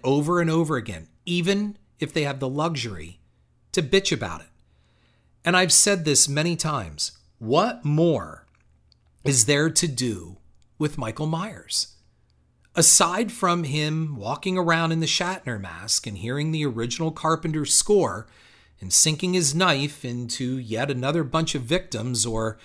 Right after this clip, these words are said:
bringing back Jamie Lee as long as she's willing to come back. Will she die in Halloween Kills? We don't know. Will she die in the third one? We don't know. We'll keep you going on that.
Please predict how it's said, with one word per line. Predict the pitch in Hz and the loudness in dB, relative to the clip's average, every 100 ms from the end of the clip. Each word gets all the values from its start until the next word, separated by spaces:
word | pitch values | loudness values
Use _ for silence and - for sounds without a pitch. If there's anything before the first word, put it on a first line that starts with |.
| - - - _ _ | -20 -20 -20 _ _
bringing | 120 165 196 185 | 0 2 4 2
back | 185 180 151 | 2 0 -2
Jamie | 143 170 190 185 | 0 2 2 0
Lee | 180 190 160 | 2 2 2
as | 113 107 104 | 2 -2 -2
long | 127 180 196 | 0 0 0
as | |
she's | - 208 180 135 | 0 0 0 2
willing | 143 175 180 | 2 2 0
to | 165 | -2
come | 170 156 | -2 0
back. | 170 131 - | 0 -2 -6
Will | 107 | -8
she | 101 127 | -6 -4
die | 113 127 139 160 | -2 2 4 4
in | 170 | 2
Halloween | 147 175 175 180 180 170 | 0 -2 0 0 -2 0
Kills? | 190 202 202 185 - | 2 2 2 0 -2
We | 110 156 | 0 2
don't | 156 151 113 | 2 0 -6
know. | 98 87 - - _ | -10 -12 -20 -20 _
Will | 98 101 | -6 -2
she | - 110 | -2 0
die | 127 131 135 | 0 2 0
in | 143 | -2
the | 139 | -2
third | - 170 170 | 0 0 0
one? | 190 196 175 90 | 0 0 -2 -4
We | 110 151 | -2 2
don't | 165 160 165 | 4 2 0
know. | 123 104 - _ _ _ _ _ | -2 -4 -6 _ _ _ _ _
We'll | 185 | 0
keep | 175 233 196 | 2 2 2
you | 214 | 0
going | 175 214 220 175 | 4 4 4 2
on | 110 95 | 0 -6
that. | 73 | -12